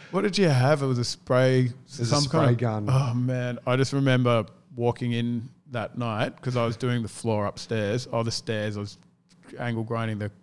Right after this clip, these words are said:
Speaker 1: the stairs back, the glue off the stairs 'cause we were gonna seal the office floor. And I fucking almost died from the to-,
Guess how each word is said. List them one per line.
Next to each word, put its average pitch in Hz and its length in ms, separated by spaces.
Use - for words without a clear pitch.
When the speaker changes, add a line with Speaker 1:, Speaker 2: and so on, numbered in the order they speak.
Speaker 1:
the 135 60
stairs 110 400
back, 101 260
the 110 80
glue 113 260
off 104 200
the 110 80
stairs 110 520
'cause 104 240
we 104 80
were 98 60
gonna 95 140
seal 104 360
the 98 160
office 131 380
floor. 151 500
And 127 180
I 123 120
fucking 117 340
almost 107 400
died 101 360
from 101 380
the 117 80
to-, 104 200